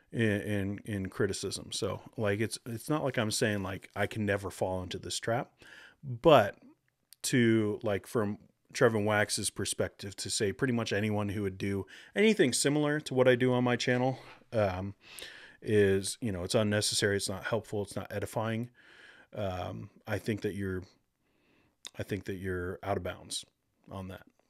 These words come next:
that you're not right. Now, so the question then is, can we ever do this publicly?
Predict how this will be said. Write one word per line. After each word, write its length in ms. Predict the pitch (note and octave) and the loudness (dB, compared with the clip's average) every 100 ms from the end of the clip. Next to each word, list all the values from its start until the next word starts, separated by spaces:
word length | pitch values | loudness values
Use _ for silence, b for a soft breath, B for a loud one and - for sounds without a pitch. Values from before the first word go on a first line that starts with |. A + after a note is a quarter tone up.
| _ | _
that 180 | - F#2+ | -6 -6
you're 220 | F#2 F2 E2+ _ _ - | -4 -6 -8 _ _ -6
not 200 | D3+ F#3 | -2 2
right. 180 | E3 F#2+ _ _ B B B B B B | 0 -2 _ _ B B B B B B
Now, 240 | E3 F3 - B B B B B B | 10 10 6 B B B B B B
so 300 | - - C#3 | 2 10 10
the 100 | G2+ | 10
question 460 | A2+ A3 B3+ - F#3 | 6 10 10 8 4
then 200 | C3+ C3 | 6 4
is, 420 | A#2 A#2 A2 A2 | 2 2 2 0
can 140 | - D#3 | 2 6
we 120 | D#3+ | 8
ever 180 | D3+ C#3+ | 8 6
do 160 | C3+ | 6
this 180 | C3 B2 | 6 6
publicly? 580 | - A2 A2 A2+ A2+ | 6 4 4 2 0